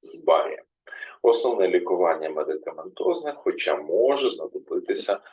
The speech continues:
операція. Будова стінки стравоходу.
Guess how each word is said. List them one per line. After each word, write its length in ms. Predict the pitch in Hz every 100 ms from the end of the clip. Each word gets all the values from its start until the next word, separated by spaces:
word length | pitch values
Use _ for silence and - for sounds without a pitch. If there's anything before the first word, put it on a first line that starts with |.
| _ _ _ _
операція. 1400 | - 80 78 90 87 - _ _ 82 69 - - - - _ _ - - - - - _ _ _ _ _ _ _
Будова 440 | - - 190 220 190
стінки 540 | - 101 110 107 -
стравоходу. 800 | - 87 76 - - - - -